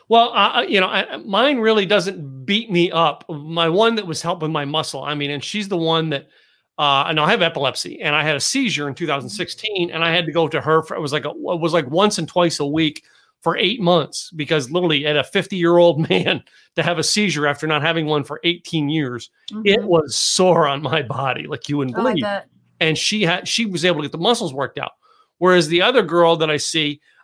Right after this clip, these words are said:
Speaker 1: uh, it comes down to sometimes that the,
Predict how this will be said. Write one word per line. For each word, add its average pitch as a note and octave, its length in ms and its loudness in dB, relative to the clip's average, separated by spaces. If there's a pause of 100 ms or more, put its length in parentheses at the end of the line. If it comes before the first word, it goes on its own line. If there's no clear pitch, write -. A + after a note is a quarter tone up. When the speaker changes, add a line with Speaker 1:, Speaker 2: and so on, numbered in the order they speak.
(100)
Speaker 1:
uh, D#3 320 2
it G3 120 0
comes F3 280 -2
down F#3 280 0
to E3+ 200 0
sometimes F3 680 -2
that E3+ 240 -2 (180)
the, F3 200 0